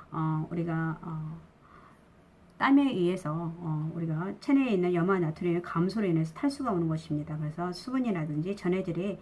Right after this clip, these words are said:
평형이, 어, 실조가 오는 것으로서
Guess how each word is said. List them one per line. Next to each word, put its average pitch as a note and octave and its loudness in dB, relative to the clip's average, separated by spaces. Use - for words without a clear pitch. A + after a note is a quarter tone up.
평형이, C4 2
어, D#3 -4
실조가 - -6
오는 D#3+ 2
것으로서 D#3+ -6